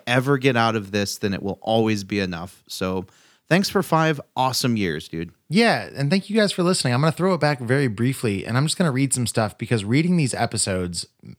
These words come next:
Speaker 2: r-, reminds me of that time. So, like, our first episode, dude, you and I, after a drunken evening of beer trading, like, "Hey, we should fucking start a podcast," whatever. And we did.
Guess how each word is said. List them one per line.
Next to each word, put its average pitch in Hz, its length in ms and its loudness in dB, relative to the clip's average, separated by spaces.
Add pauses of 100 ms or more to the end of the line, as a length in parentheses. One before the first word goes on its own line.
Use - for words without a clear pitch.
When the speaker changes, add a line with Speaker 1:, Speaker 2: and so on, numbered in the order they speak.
(160)
Speaker 2:
r-, 117 220 -2
reminds 156 460 2
me 139 80 4
of 120 80 2
that 120 160 0
time. 127 240 0
So, 110 100 -4
like, 110 200 -2
our 127 120 2
first 185 300 2
episode, 101 300 -4
dude, 101 200 -2 (420)
you 120 160 2
and 143 80 2
I, 143 300 2
after 123 400 0
a 110 100 0
drunken 127 600 0 (680)
evening 135 380 2
of 95 160 -2
beer 131 200 4
trading, 110 260 0
like, 113 120 0
"Hey, 190 160 4
we 185 120 4
should 165 200 -4
fucking 190 340 2
start 196 200 0
a 196 40 2
podcast," 185 460 0
whatever. 123 300 2
And 107 140 -2
we 127 80 4
did. 120 220 2